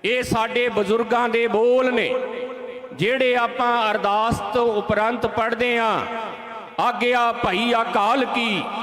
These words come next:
ਤਬੈ ਚਲਾਇਓ ਪੰਥ, ਸਭ ਸਿੱਖਨ ਕੋ ਹੁਕਮ ਹੈ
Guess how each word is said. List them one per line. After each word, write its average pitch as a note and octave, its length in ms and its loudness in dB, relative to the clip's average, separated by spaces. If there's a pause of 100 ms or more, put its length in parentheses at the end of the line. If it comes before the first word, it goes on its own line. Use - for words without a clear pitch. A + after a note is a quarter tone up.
(520)
ਤਬੈ C4+ 320 0
ਚਲਾਇਓ A#3 640 2
ਪੰਥ, A#3 420 0 (640)
ਸਭ B3+ 380 0
ਸਿੱਖਨ B3 500 0
ਕੋ A#3+ 260 0
ਹੁਕਮ G3+ 360 2
ਹੈ A3+ 560 2